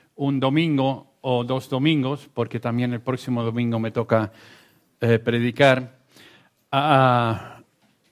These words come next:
a, al mismo tema, al mismo texto. Pero luego, después de estarlo meditando, he decidido de empezar hoy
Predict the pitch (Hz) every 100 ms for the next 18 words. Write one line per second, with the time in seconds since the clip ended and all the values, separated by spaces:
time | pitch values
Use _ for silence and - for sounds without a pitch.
0 | _ _ - - 135 143 139 143 135 165
1 | 131 120 120 123 135 131 151 147 - 120
2 | 101 - - - _ _ - 139 143 151
3 | 151 147 113 - - _ _ - _ 147
4 | 127 - 156 143 135 - 143 139 131 131
5 | 131 123 143 139 139 131 127 - 160 156
6 | 196 123 143 139 139 143 139 - - _
7 | _ 120 123 123 123 120 117 117 - -
8 | _ _ 175 123 113 131 147 139 151 160
9 | 160